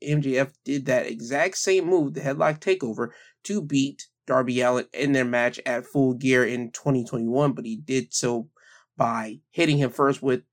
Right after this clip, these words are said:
the Dynamite Diamond Ring first and then hit him with the headlock takeover. So again, a shot towards the world champion. Now, later in the night, Orange Cassidy will be backstage in an interview, and he says that if anyone wants a shot at his international championship,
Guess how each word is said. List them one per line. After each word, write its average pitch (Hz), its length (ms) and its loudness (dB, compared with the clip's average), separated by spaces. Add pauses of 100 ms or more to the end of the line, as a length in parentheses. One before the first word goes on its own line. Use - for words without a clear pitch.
(120)
the 113 280 -4
Dynamite 127 440 4
Diamond 117 280 2
Ring 123 280 0
first - 500 -2
and 127 140 -4
then 143 180 2
hit 135 140 2
him 117 80 -4
with 113 100 -6
the 123 60 -10
headlock 113 340 -2
takeover. 113 480 -6
So 135 140 -4
again, 135 320 2 (360)
a 151 60 2
shot 123 420 2
towards 117 440 0
the 110 160 -6
world 113 260 -4
champion. - 460 -2 (540)
Now, 117 280 0
later 151 280 2
in 156 120 2
the 143 60 4
night, 117 360 -2
Orange 127 260 -4
Cassidy 123 560 0
will 131 180 -2
be 131 120 -4
backstage 120 800 -2 (380)
in 139 100 4
an - 80 2
interview, 123 680 0 (180)
and 120 400 -2
he 139 160 -8
says 127 300 0
that 113 100 -4
if 120 200 -10
anyone 185 400 4
wants 156 140 0
a 131 60 -6
shot - 360 0
at - 60 -4
his 131 260 -4
international 131 680 0
championship, 139 680 0